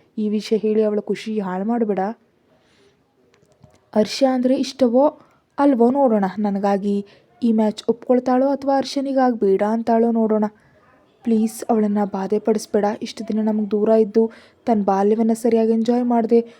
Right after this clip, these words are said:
ಓದು, ಕೆರಿಯರ್ ಅಂತ ಛಲದಿಂದ ಎಲ್ಲವನ್ನ ಬಿಟ್ಟು ಈಗ ಈ ಸ್ಥಾನದಲ್ಲಿ ನಿಂತಿದ್ದಾಳೆ. ಅದನ್ನೇ ನಾನು ಹೇಳ್ತಿರೋದು. ಇಷ್ಟು ದಿನ ಅವಳು ಪಟ್ಟ ಕಷ್ಟಕ್ಕೆ ಇನ್ನು ಮುಂದಾದ್ರೂ ಸುಖವಾಗಿ ಬಾಳುವ ಅರ್ಹತೆ ಅವಳಿಗಿದೆ ಅಂತ ಅನ್ವಿಕಾಳ ಹಣೆಗೆ ಮುತ್ತಿಟ್ಟು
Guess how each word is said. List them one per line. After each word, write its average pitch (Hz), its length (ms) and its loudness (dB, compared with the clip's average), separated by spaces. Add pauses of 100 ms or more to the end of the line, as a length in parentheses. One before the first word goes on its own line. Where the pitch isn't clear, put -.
(200)
ಓದು, 220 300 4
ಕೆರಿಯರ್ 226 420 2
ಅಂತ 247 200 -2
ಛಲದಿಂದ 247 460 -2
ಎಲ್ಲವನ್ನ 262 560 0
ಬಿಟ್ಟು 226 340 0
ಈಗ 214 280 -6 (140)
ಈ 202 100 -4
ಸ್ಥಾನದಲ್ಲಿ 240 560 -2
ನಿಂತಿದ್ದಾಳೆ. 233 580 0 (600)
ಅದನ್ನೇ 214 380 0
ನಾನು 277 200 -2
ಹೇಳ್ತಿರೋದು. 247 800 2 (340)
ಇಷ್ಟು 214 280 -6
ದಿನ 214 120 0
ಅವಳು 208 180 0
ಪಟ್ಟ 220 240 -4
ಕಷ್ಟಕ್ಕೆ 262 460 -2
ಇನ್ನು 262 120 -4
ಮುಂದಾದ್ರೂ 269 440 -2
ಸುಖವಾಗಿ 269 760 -2 (320)
ಬಾಳುವ 240 420 2
ಅರ್ಹತೆ 277 360 0
ಅವಳಿಗಿದೆ 233 500 2 (440)
ಅಂತ 214 220 -2
ಅನ್ವಿಕಾಳ 202 560 -4
ಹಣೆಗೆ 190 280 -6
ಮುತ್ತಿಟ್ಟು 214 560 -4